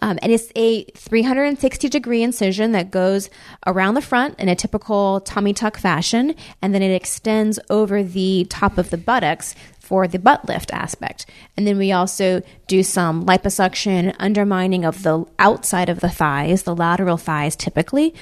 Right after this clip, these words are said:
to release all that extra skin. And like pulling on a pair of pants, we pull all that extra skin up,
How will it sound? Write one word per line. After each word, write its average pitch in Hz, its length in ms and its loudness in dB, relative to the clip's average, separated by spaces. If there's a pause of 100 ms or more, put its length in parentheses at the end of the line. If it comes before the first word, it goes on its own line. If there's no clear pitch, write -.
(180)
to 202 140 -2
release 190 720 -2
all 180 180 0
that 175 160 0
extra 165 360 -4
skin. 208 540 -2 (300)
And 196 160 0
like 196 260 0
pulling 190 320 0
on 220 80 2
a 220 80 0
pair 240 160 0
of 240 80 -4
pants, 247 340 0
we 165 80 -6
pull 185 300 -4
all 208 380 0
that 247 160 0
extra 240 320 -4
skin 214 320 -2
up, 196 340 0